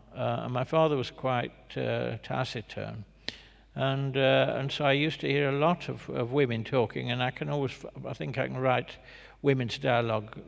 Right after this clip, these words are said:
uh, still quite well, simply 'cause of that, 'cause I was listening when I wasn't aware I was listening, which is wha-, how it's laid down, I think. Um, and I do, I do listen to people, but on the other hand, you see, I've lived in London for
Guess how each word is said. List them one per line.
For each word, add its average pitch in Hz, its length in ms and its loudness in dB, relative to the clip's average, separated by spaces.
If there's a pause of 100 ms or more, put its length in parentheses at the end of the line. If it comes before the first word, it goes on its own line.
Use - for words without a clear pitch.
uh, 120 220 -2
still 123 400 0
quite 113 420 -2
well, 113 320 0
simply 135 400 -6
'cause - 260 -8
of 127 200 -4
that, 131 380 0
'cause 117 200 -6
I 123 340 0 (280)
was 120 160 0
listening 127 400 2
when 117 100 -2
I 117 120 2
wasn't 120 380 -2
aware 131 400 2
I 117 60 -2
was - 220 -10
listening, 117 420 -8
which 120 220 -10
is 117 120 -12
wha-, 120 300 -10
how 117 200 -2
it's - 280 -8
laid 120 340 -4
down, 123 400 -6
I 113 80 -6
think. 117 360 -12 (520)
Um, 135 460 2 (840)
and 143 200 0
I 156 240 6
do, 170 440 2
I 147 180 6
do 185 280 2
listen 151 340 2
to 123 80 -4
people, 120 240 0
but 147 140 -2
on 165 120 2
the 190 80 2
other 214 140 4
hand, 185 140 2
you 160 80 2
see, 175 140 0
I've 165 120 4
lived 180 200 0
in 147 140 0
London 135 420 0
for 127 540 -2